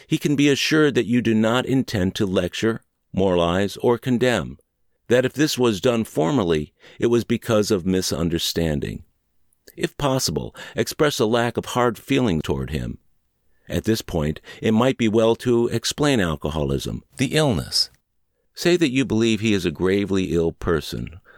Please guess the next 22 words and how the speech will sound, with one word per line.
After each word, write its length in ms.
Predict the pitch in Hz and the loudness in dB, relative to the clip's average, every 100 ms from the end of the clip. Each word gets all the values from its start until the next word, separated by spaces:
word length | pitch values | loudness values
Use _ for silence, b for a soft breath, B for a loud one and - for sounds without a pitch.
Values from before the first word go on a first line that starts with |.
| b | b
with 160 | 113 113 | -2 0
this 180 | 107 - | -2 -2
qualification. 920 | 101 92 87 87 - 87 82 55 - _ _ _ _ | -2 0 0 -2 0 0 -2 -8 -12 _ _ _ _
Being 280 | - 117 113 | 0 2 2
perhaps 460 | 98 98 92 92 - | 0 0 0 -4 -8
fatally 540 | - 110 110 85 67 | -2 0 2 0 -4
ill, 360 | - 65 67 - - | -4 -6 -8 -10 0
does 180 | 113 - | 0 2
he 160 | 151 | 0
want 300 | 131 110 120 - | 2 2 0 -2
to 60 | |
get 260 | 87 101 - | 0 0 2
well? 320 | 87 90 95 - | 0 2 -2 -2
You 180 | 123 151 | 0 2
ask 320 | 147 180 170 | 2 2 0
because 340 | - 131 127 107 | -2 0 0 2
many 300 | 131 139 120 | 2 4 2
alcoholics, 720 | 117 110 98 110 110 87 - | 2 0 -2 0 2 0 -4
being 400 | - 95 90 87 | 0 2 2 0
warped 380 | 85 98 101 - | 2 2 2 -2
and 160 | 82 76 | -4 -2
drugged, 440 | 95 90 71 | 0 0 -2